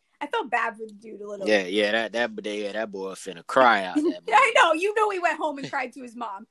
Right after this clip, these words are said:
Speaker 2: You
Speaker 1: She was
Speaker 2: know that
Speaker 1: rubbing his
Speaker 2: boy
Speaker 1: back. <laughs>
Speaker 2: look, look, look, looking like a Varsity Blues quarterback.
Speaker 1: <laughs>
Speaker 2: Uh, now, now Swift, right? S-, DeAndre Swift. This is interesting 'cause we all probably feel like they're gonna be bad, right?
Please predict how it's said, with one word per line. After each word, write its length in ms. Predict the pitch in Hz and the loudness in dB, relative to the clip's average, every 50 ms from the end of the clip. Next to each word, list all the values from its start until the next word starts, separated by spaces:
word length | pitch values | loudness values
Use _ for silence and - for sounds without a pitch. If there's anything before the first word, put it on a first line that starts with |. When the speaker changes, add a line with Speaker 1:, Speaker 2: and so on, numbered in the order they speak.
| - - | -20 -16
Speaker 2:
You 180 | - 110 107 104 | -12 -10 -6 -4
Speaker 1:
She 40 | - | 0
was 40 | 113 | 6
Speaker 2:
know 120 | 117 120 117 | 8 8 10
that 140 | 113 117 120 | 10 10 8
Speaker 1:
rubbing 100 | 117 98 98 | 8 6 4
his 40 | 98 98 | 2 0
Speaker 2:
boy 80 | 95 92 | 0 0
Speaker 1:
back. 280 | 92 - 226 233 - - - - - - - - - - 1047 - | -2 -2 -2 -4 -8 -12 -16 -16 -12 -10 -10 -4 0 0 0 2
<laughs> 500 | - - 1077 1077 - _ _ _ _ - | 0 -2 -4 -4 -6 _ _ _ _ -8
Speaker 2:
look, 220 | 110 104 110 101 - - | -4 -2 -2 -2 0 4
look, 200 | 113 120 117 113 | 6 6 6 8
look, 200 | 117 131 131 120 | 8 6 6 6
looking 300 | 117 123 123 - 120 113 | 4 2 0 0 0 -4
like 220 | 110 110 107 - | -2 -2 -2 -4
a 60 | 104 92 | -6 -4
Varsity 520 | - 117 117 117 110 - - 110 113 104 | 0 0 2 2 0 -2 -6 -10 -10 -10
Blues 400 | 92 - 113 120 117 110 107 98 - - | -8 -6 -6 -6 -6 -6 -8 -8 -6 -4
quarterback. 560 | - 139 127 120 440 98 98 113 - - - 320 | 0 2 2 2 2 0 0 0 0 0 0 0
Speaker 1:
<laughs> 20 | 320 349 359 - - - 359 349 - - - 339 - _ _ _ - - - 370 | 0 -2 -2 -2 -4 -8 -8 -8 -10 -12 -18 -18 -18 _ _ _ -18 -10 -4 0
Speaker 2:
Uh, 240 | 131 127 120 113 110 - | 2 2 4 2 2 4
now, 220 | 139 160 160 - 131 143 | 6 6 6 6 4 2
now 200 | 151 147 131 - | 0 -2 -2 -2
Swift, 600 | - - - - - 175 208 208 151 - - - | -6 -10 -12 -6 -2 0 2 2 0 -2 -4 -2
right? 260 | 135 143 151 151 135 | 0 0 0 0 -2
S-, 220 | - - - - 120 101 _ _ | -6 -14 -18 -18 -18 _ _ _
DeAndre 640 | - 131 135 147 156 165 160 151 123 143 147 143 139 | -14 -12 -8 -8 -6 -6 -8 -8 -10 -10 -10 -10 -12
Swift. 420 | - - - 165 156 135 110 95 _ _ _ _ _ _ _ _ _ _ | -14 -12 -8 -6 -6 -6 -6 -10 _ _ _ _ _ _ _ _ _ _
This 320 | - - 151 160 - - | -8 -6 -4 -4 -4 -6
is 160 | 139 123 - | -10 -8 -8
interesting 560 | 151 156 147 143 135 143 147 139 - - 143 131 | -6 -6 -6 -4 -4 -4 -6 -6 -8 -12 -16 -12
'cause 360 | - 143 131 123 113 - 110 101 101 | -10 -8 -8 -8 -10 -14 -20 -14 -8
we 320 | 120 139 143 135 131 135 | -6 -4 -2 2 4 6
all 320 | 139 143 147 147 143 135 | 8 10 10 8 8 6
probably 680 | - - - 151 143 139 135 123 127 117 113 127 127 120 | 4 0 -6 -6 -4 -4 -6 -8 -10 -14 -14 -16 -16 -16
feel 300 | - - 135 135 131 123 | -14 -10 -8 -6 -6 -6
like 180 | 120 110 107 | -6 -8 -8
they're 140 | 110 123 120 | -10 -10 -10
gonna 260 | 110 123 120 120 113 | -10 -12 -12 -12 -14
be 220 | 98 110 110 104 _ _ _ - | -14 -16 -18 -18 _ _ _ -4
bad, 480 | 127 123 123 120 107 95 87 82 - - - | -2 0 0 0 -2 -4 -12 -16 -20 -20 -14
right? 340 | 95 104 107 107 101 95 | -10 -8 -8 -6 -8 -10